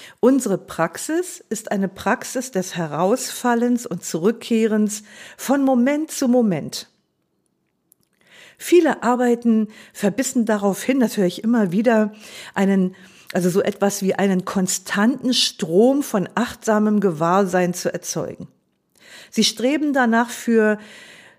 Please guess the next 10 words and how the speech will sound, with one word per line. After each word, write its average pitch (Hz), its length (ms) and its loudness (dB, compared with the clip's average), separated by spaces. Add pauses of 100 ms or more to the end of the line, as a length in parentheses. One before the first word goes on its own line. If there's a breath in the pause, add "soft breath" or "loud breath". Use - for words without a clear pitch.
möglichst 262 640 2
lange 247 460 2
Zeit 156 680 -4 (380 soft breath)
im 269 240 2
geistigen 226 800 0
Zustand 233 560 -2
von 190 260 -4
Achtsamkeit 196 840 -2
zu - 280 -8
bleiben. 151 440 -6